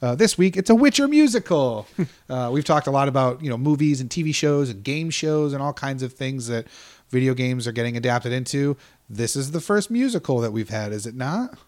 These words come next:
Speaker 2: Uh, I'm pretty sure.
Speaker 1: There we go. So Witcher musical, is that, that's out now, right?
Speaker 2: Um, I don't know if it's actually started. Um,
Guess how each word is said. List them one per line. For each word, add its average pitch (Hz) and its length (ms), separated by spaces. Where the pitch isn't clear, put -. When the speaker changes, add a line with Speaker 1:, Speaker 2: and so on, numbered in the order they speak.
Speaker 2:
Uh, 160 360
I'm 123 140
pretty 202 260
sure. 147 420
Speaker 1:
There 147 160
we 175 80
go. 180 440
So - 180
Witcher 185 320
musical, 143 640
is 135 120
that, 147 220
that's 151 180
out 139 260
now, 135 280
right? 135 300
Speaker 2:
Um, 180 480
I 156 100
don't 254 160
know 277 160
if 240 100
it's 220 240
actually 160 560
started. 160 600
Um, 123 840